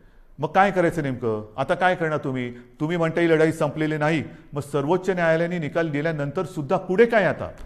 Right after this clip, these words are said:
पुढे आहे, सर्वोच्च न्यायालयाने निकाल देताना मला असं वाटतं पुढचा मार्ग दाखवलेला आहे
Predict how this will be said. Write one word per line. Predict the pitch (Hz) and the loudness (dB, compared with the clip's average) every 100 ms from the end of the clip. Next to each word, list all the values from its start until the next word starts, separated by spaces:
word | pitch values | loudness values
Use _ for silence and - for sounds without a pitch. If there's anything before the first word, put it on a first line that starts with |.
| - - | -16 -8
पुढे | 147 160 | -2 0
आहे, | 143 170 104 - - - - _ _ - - | 0 -2 -6 -12 -20 -20 -20 _ _ -14 -2
सर्वोच्च | 139 156 175 | 2 2 2
न्यायालयाने | 180 160 160 165 185 | 4 4 4 2 -2
निकाल | 139 156 156 | -2 0 0
देताना | 139 135 123 135 175 - - - | 0 -2 -2 -2 -4 -10 -20 -16
मला | 107 120 | -6 0
असं | 156 160 | 2 2
वाटतं | 151 139 156 175 180 - | -2 0 0 -2 -4 -8
पुढचा | 135 - 151 | -6 -2 -2
मार्ग | 113 110 120 127 | -2 -2 0 0
दाखवलेला | 113 - 95 85 | 0 -2 -8 -8
आहे | 82 | -12